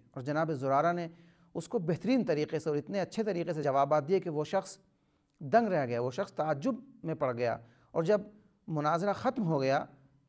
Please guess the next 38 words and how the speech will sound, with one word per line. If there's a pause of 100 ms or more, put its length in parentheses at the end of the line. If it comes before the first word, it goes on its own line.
(360)
تو
امام (380)
صادق
علیہ
الصلوۃ
والسلام (100)
اتنے
خوش
ہوئے (720)
کہ (120)
ہنسی
کی
وجہ
سے
آپ
کے (760)
دندان
مبارک
چمکنے
لگے۔ (800)
تو
اس
شخص
نے
کہا
کہ
کیا (400)
آپ
مجھ
پر
یہ
ثابت
کرنا
چاہتے
ہیں
کہ
آپ
کے